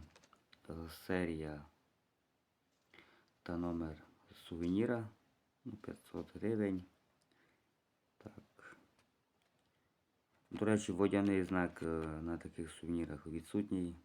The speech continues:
От, на-, д-, друкувалися в Луцьку такі сувеніри в дві тисячі дванадцятому році. Дякую, що додивилися таке відео до кінця.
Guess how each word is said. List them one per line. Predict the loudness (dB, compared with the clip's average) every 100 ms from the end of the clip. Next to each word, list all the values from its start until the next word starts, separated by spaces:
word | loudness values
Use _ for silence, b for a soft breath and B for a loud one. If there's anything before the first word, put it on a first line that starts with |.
| _ _ -20 _ -18
От, | -14 -14 -14 -14
на-, | -6 -4 -2 -2 -4
д-, | -4 -2 0
друкувалися | 2 0 4 6 8 6 0
в | 0 0
Луцьку | 2 0 -2 -2 0 0 -4 _ _ _ -20
такі | -4 -4
сувеніри | -2 0 0 2 0 0
в | -2 -2
дві | -4 -8
тисячі | -8 -10 -8 -10 -10 -14 -14 -14
дванадцятому | -6 -4 -4 -6 -12 -8 -6
році. | -6 -8 -12 -20 B B B B B B B B B B B B B B -20 -10
Дякую, | 2 4 4 2 2
що | 0 2 2 0 -8 _ _ _
додивилися | -8 0 4 6 4 0
таке | -6 -2 0 2
відео | 2 4 4 4 -2 -8
до | -6
кінця. | 0 0 4 2 2